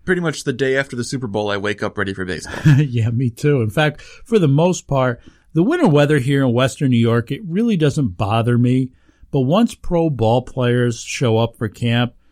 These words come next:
Speaker 2: I'm really done with any more snow.
Speaker 1: Mm-hmm.
Speaker 2: Now, of course, I fully expect it, but the burdensome level of it goes through the roof. It bothers me
Speaker 1: Yeah.
Speaker 2: significantly once more once pitchers and catchers have shown up. I have the Yankees opening day broadcast noted,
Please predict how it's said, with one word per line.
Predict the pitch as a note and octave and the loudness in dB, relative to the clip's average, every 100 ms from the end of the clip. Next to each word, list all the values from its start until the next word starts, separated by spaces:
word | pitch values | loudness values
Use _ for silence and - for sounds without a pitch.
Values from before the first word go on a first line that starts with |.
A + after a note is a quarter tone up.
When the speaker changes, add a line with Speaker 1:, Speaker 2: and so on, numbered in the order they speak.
| _ _ D3+ | _ _ -2
Speaker 2:
I'm | C#3 | 2
really | G3 F#3+ B2+ | 4 4 2
done | G#2+ B2 A#2+ | 0 0 2
with | A2 A2 | 0 0
any | A2+ | 0
more | G#2+ G#2 F#2+ | 0 -2 -4
snow. | - A#2+ F#2 F#2 - | -6 -6 -6 -8 -8
Speaker 1:
Mm-hmm. | B2 A2 | -6 -2
Speaker 2:
Now, | D3 | 0
of | D#3+ | 0
course, | - G3+ D3+ | 0 0 0
I | |
fully | A2+ F#3 C#3+ A#2 | -2 0 0 0
expect | F#2+ - F3 C3+ - | -4 -4 -2 -2 -4
it, | A#2 C3+ | -6 -4
but | C3 C3+ A3 - | -4 -4 -6 -6
the | D#3 | -6
burdensome | C3 F3 A3 G#3 C#3+ C#3 A#2+ | -2 0 2 2 0 2 2
level | A#2+ A2+ A2 A2+ C#3+ | 2 0 0 -2 -4
of | B2 | -4
it | C3+ - | -6 -6
goes | C#3 B2+ - | -4 -4 -4
through | E3+ E3 | -2 0
the | C3 | 0
roof. | A2 G#2 C3+ B2+ A2 | -2 0 2 2 -2
It | B2 B2+ | -8 -4
bothers | C#3+ D3+ C#3+ D3 | -2 -2 -4 -2
me | |
Speaker 1:
Yeah. | A#2+ | -2
Speaker 2:
significantly | F2+ C#3 A#2+ D3 F3+ F3 D3 D#3+ D3 C3 | -2 -2 0 2 0 -2 -4 -4 -2 0
once | C3+ A#2+ - - | 0 -2 -6 -8
more | F3 D#3 E3 B2 | -2 0 2 0
once | A#2 B2+ A#2+ | 2 -2 -2
pitchers | - C3+ B2+ A2 | -4 -2 -2 -4
and | A2+ | -2
catchers | C3+ B2+ B2+ G#2+ | -2 -2 -2 -4
have | G2 | -6
shown | - A#2 G#2+ | -4 -4 -2
up. | A#2 G#2 - _ _ _ | -2 -4 -10 _ _ _
I | C#3+ | 0
have | C3+ | 2
the | B2+ | 4
Yankees | C3 C3 B2 A#2+ | 4 4 2 0
opening | B2+ B2 B2+ B2 | 0 0 0 2
day | B2 A#2 | 2 0
broadcast | B2+ C3 C3 C#3+ E3 D#3 | 0 0 0 -2 -2 0
noted, | D3+ D3+ A3 | 0 2 0